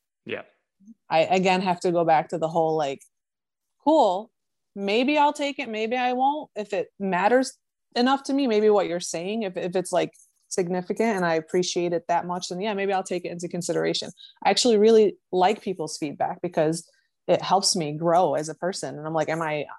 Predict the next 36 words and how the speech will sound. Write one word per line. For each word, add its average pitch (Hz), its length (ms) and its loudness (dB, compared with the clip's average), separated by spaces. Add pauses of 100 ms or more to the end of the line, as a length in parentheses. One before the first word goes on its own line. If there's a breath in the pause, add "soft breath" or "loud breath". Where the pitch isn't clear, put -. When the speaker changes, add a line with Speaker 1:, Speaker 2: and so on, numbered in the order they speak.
Speaker 2:
is 175 160 2
this 175 140 4
what 170 140 0
you 151 80 0
guys 147 240 2
want?" 185 280 2
And 165 80 -2
I 175 100 2
do 202 180 4
like 190 260 2
pleasing 196 420 -4
people, 147 300 -6
and 156 100 -4
I 165 100 -4
do 196 200 2
like 196 220 4
helping 185 400 -2
people. 147 240 -10
It's 165 120 -4
just, 180 140 -6
like, 160 120 -4 (120)
who 202 120 6
I 175 140 0
am. 180 460 -4 (240 soft breath)
Speaker 1:
Yeah. 104 260 -8 (440)
Speaker 2:
Also 202 380 2
part 156 240 -2
of 156 100 -6
who 185 100 -4
I - 100 -4
am. 185 300 -10 (240)
Speaker 1:
Of 175 120 6
Speaker 2:
Um, - 0 -
Speaker 1:
course, 110 260 -2
Speaker 2:
so, 202 80 4
Speaker 1:
yeah. 180 220 4